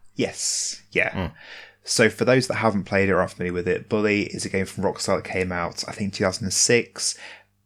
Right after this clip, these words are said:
Speaker 1: In, it takes place over the course of the year, the school year, of the main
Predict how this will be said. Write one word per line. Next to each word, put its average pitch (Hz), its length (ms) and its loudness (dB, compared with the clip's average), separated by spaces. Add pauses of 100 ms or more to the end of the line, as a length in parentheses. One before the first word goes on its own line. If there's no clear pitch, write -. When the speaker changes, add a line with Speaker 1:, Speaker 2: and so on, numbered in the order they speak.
(160)
Speaker 1:
In, 101 300 2
it - 420 -4
takes - 800 0 (280)
place 104 360 0
over 95 100 0
the 101 80 -4
course 95 380 0
of 92 400 0 (500)
the 98 120 0
year, 90 580 2
the - 80 -10
school 90 320 -2
year, 85 320 0 (320)
of 92 300 0
the 92 340 -4
main 92 380 -2